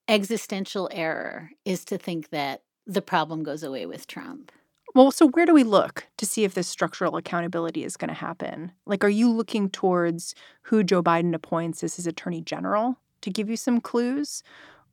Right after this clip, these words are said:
Speaker 2: or something else?
Speaker 1: The central challenge is gonna be that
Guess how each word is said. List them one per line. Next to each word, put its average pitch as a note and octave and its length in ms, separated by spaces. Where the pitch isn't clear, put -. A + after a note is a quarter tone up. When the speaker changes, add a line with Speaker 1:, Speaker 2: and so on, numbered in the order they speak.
Speaker 2:
or F3+ 440
something G3 320
else? - 400
Speaker 1:
The C4+ 560
central B3+ 480
challenge - 880
is G3+ 200
gonna A3 220
be A#3+ 260
that F#3 200